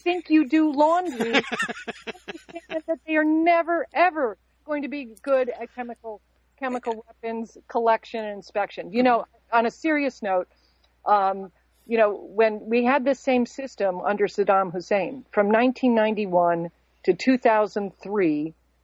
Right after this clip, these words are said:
you know, the U N weapon inspectors were going into Iraq to find all the chemical weapons. And,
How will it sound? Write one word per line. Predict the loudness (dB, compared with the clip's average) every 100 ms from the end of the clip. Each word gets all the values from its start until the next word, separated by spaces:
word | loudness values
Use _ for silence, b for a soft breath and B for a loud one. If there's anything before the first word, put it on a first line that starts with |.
| -4
you | 2
know, | 2
the | 2 2
U | 4 4
N | 2 0 2
weapon | 2 2 0
inspectors | 0 -4 0 -2 0 -4 -4 -2
were | 0
going | 2 2 0 -2
into | -2 -4 -2 0 2
Iraq | 4 4 4 2 -2 -6
to | -6 -2
find | 2 2 2
all | 2 2
the | 0
chemical | -6 -6 -2 0
weapons. | 2 2 2 2 0 -6 -2
And, | 0 0